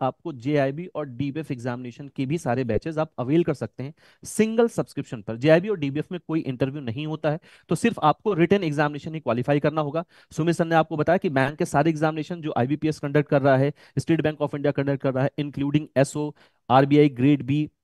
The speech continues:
इंश्योरेंस के एग्जामिनेशन, एफ़सीआई, आईडीबीआई, ये सारे के सारे कवर हो रहे हैं, साथ साथ, अ, जेआईबी और डीबीएफ़ दोनों एग्जामिनेशन सेम है, बस दोनों का नाम अलग है बैंकर और नॉन बैंकर्स के लिए। आगे इस बैच में क्या बैच डिटेल है, इस महापैक में और क्या-क्या ऑफरिंग्स हैं, मैं चाहूंगा सुमित सर आपसे जुड़ें और सुमित सर ये सारी चीजें आप तक पहुंचाएं।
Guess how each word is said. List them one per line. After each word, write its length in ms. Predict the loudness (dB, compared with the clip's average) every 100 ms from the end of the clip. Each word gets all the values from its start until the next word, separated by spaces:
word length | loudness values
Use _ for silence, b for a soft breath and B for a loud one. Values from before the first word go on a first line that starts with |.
| _
इंश्योरेंस 400 | -6 -2 -2 -2
के 80 | -2
एग्जामिनेशन, 520 | -2 -2 -2 -6 -8 -2
एफ़सीआई, 440 | -2 0 4 6
आईडीबीआई, 400 | 6 4 2 0
ये 100 | -2
सारे 260 | -2 0 0
के 80 | -2
सारे 220 | -2 -2
कवर 220 | -2 -2
हो 80 | -4
रहे 120 | -10
हैं, 140 | -14 -2
साथ 180 | 0
साथ, 140 | 0 -4 -8 -18 -12
अ, 80 | -10
जेआईबी 560 | -4 0 4 4 2 -2
और 120 | -4
डीबीएफ़ 340 | -2 0 0 -2 b b -4
दोनों 160 | -2
एग्जामिनेशन 380 | 0 0 -2 -6
सेम 220 | -4 -2
है, 60 | 2
बस 120 | 0
दोनों 200 | 0 -4
का 100 | -2
नाम 220 | 2 2
अलग 200 | 2 0
है 60 | 0
बैंकर 320 | 0 -2 -2
और 120 | -6
नॉन 240 | -6 -6 -2
बैंकर्स 360 | -2 -2 -4
के 100 | -2
लिए। 160 | -4 -4 B B B 4
आगे 240 | 6 6
इस 200 | 2 2
बैच 300 | 6 4 4
में 120 | -6 -4
क्या 220 | 2 2
बैच 280 | 4 2 2
डिटेल 320 | 0 2 2
है, 120 | -2
इस 120 | -4
महापैक 320 | -4 -2 -2 -6
में 80 | -4
और 180 | -4
क्या-क्या 260 | 0 0 0
ऑफरिंग्स 580 | 0 -2 0 -4 -4 -6
हैं, 80 | -6
मैं 120 | -2
चाहूंगा 340 | -2 0 -2
सुमित 300 | -2 0 -2
सर 160 | 2 2
आपसे 220 | 2 -2
जुड़ें 200 | -8 -10
और 80 | -12
सुमित 220 | -12 -10
सर 120 | -10 -8
ये 80 |
सारी 200 | -4 -4
चीजें 240 | -4 -6 -6
आप 100 | -6
तक 60 | -10
पहुंचाएं। 360 | -14 -12 -14